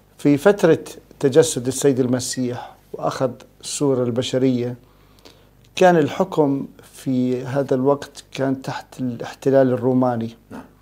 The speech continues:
Speaker 1: والاحتلال الروماني كان أداة العذاب وأداة ال-، ال-، القتل للمجرمين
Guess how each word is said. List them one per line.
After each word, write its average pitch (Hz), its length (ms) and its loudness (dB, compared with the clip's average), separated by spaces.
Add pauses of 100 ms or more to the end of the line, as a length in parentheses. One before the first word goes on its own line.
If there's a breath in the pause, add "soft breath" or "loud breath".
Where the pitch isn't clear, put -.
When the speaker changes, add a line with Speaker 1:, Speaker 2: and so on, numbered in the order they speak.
(880 loud breath)
Speaker 1:
والاحتلال 160 760 6
الروماني 151 720 2 (100)
كان 139 380 -2
أداة 151 580 2 (100)
العذاب 123 640 -2
وأداة 127 540 -6
ال-، 120 120 -14 (200)
ال-، 117 880 -8 (480)
القتل 139 420 -4
للمجرمين 123 920 -2